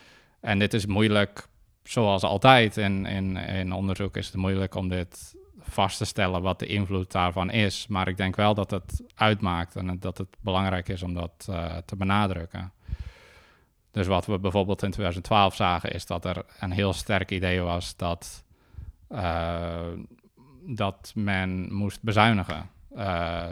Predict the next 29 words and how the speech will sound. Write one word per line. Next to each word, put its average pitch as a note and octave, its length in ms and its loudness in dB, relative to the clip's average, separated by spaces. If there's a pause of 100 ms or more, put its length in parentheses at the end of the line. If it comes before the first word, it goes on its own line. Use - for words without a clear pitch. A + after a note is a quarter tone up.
tijdens F2+ 320 0
een F2 120 -4
recessie. F2+ 600 -4 (920)
Ehm, F2+ 680 0
en F#2 640 0 (1300)
eigenlijk A2 360 4
was G#2 180 -2
er G#2 100 2
een, G2 280 0
een G#2 180 -6
verrassende G2+ 920 0 (420)
zeker F#2 320 -2
als F2+ 100 -4
je F2+ 100 -6
terugkijkt F#2+ 480 0
natuurlijk, F2+ 460 -8
maar F#2 220 -6
er F#2+ 80 -2
was F#2+ 140 -2
een G#2 100 -4
verrassende G2 480 -2
consensus G2 600 -6
daarover. F2 560 -6 (140)
En F2+ 380 -2
de F#2 160 -2
discussie A2+ 440 0
ging G#2+ 160 4
meer A2 280 6
over G2 420 2